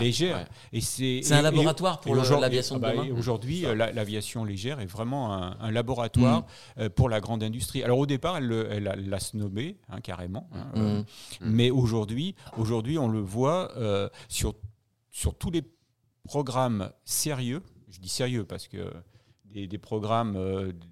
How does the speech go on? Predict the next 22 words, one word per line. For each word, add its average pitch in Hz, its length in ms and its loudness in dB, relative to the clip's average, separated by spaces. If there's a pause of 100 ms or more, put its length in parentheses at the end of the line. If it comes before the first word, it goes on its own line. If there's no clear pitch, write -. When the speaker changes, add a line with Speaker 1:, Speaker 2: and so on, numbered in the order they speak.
Speaker 1:
des 98 120 -6
gens 117 180 -2
qui 113 120 -12
sont 98 200 -8
en 95 80 -6
train 104 160 -6
de 95 80 -6
réinventer 98 500 -4
l'aviation, 92 680 -8
euh, 87 140 -8
il 90 60 -10
y 90 60 -8
en 90 120 -6
a 87 120 -4
des, 85 240 -12
des 87 140 -12
centaines, 127 500 -4 (320)
mais 113 80 -2
sur 120 160 2
les 110 80 0
programmes 113 480 0
sérieux, 120 580 -4